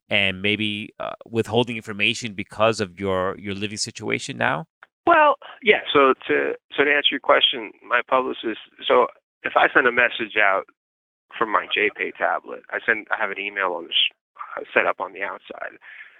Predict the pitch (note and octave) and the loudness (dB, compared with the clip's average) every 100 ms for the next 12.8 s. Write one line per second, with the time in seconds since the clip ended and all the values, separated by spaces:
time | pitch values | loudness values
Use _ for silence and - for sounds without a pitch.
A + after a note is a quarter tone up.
0 | _ - G#2+ F2+ - _ - G#2 F#2+ - | _ -4 -2 -2 -6 _ -10 -4 -4 -2
1 | G#2+ F2 - F#2+ G2+ G#2 G2 F#2+ F2+ F#2+ | -2 -2 -8 -10 0 2 2 -2 -4 -4
2 | F#2+ - - - G2+ F#2+ F2 - _ _ | -4 -6 -2 -2 -2 -6 -14 -20 _ _
3 | - - A#2 G#2+ - A#2 A2+ G2+ G2+ - | 0 0 -2 -8 -14 -2 -2 0 -6 -12
4 | - A2 G#2 F2+ D2 F#2+ G2+ E2+ G2 F#2+ | 0 0 0 -4 -10 -8 -8 -8 -8 -4
5 | A2+ G#2+ - - G#2 F#2+ F#2 G2 F#2+ - | 0 0 -2 -4 0 0 -2 -6 -8 -8
6 | F2+ - - G2+ G2 F#2 E2 - G2 F#2 | -6 -4 -2 -4 -4 -8 -8 0 0 2
7 | G2 F#2 G2 G2 - - _ _ _ _ | 0 0 -10 -14 -14 -20 _ _ _ _
8 | _ _ G#2 - F3 D3 A2 G#2 - - | _ _ -4 2 4 6 4 0 -4 -16
9 | _ _ _ _ _ _ A#2+ A#2 A2 - | _ _ _ _ _ _ 0 2 -2 -8
10 | E3+ D#3+ D#3 B2+ A2+ D3 - B2 A2 - | -8 0 0 0 0 2 2 0 -4 0
11 | - C#3 A#2 G#2+ A2+ A2+ G2 - D#3 C3+ | 0 2 -2 -4 -4 -2 -2 -2 -2 0
12 | G#2+ G2+ - - _ _ _ A2 | -2 -6 -14 -20 _ _ _ -6